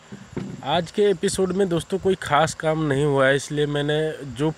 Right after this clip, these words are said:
पुराना schedule है, जिस तरीके से दवा लग रहा है, जिस तरीके से दाना पानी लग रहा है, वो उसी हिसाब से लग रहा है। हाँ दोस्तों,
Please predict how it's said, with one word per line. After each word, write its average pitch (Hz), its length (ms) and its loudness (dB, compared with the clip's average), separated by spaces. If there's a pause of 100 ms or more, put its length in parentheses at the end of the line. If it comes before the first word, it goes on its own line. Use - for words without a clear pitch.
(140)
पुराना 156 360 4
schedule 151 460 0
है, 151 180 4 (600)
जिस 147 180 -4
तरीके 151 300 -2
से 151 140 0
दवा 135 260 4
लग 151 160 2
रहा 143 120 4
है, 147 80 4
जिस 135 180 -8
तरीके 147 340 -4
से 156 180 -2 (640)
दाना 131 280 2
पानी 143 260 0
लग 139 120 0
रहा 139 140 2
है, 147 40 0
वो 151 280 -4
उसी 175 180 -6
हिसाब 151 260 0
से - 120 -6
लग 139 160 0
रहा 127 160 6
है। 156 100 2 (1000)
हाँ 175 260 2
दोस्तों, 208 380 0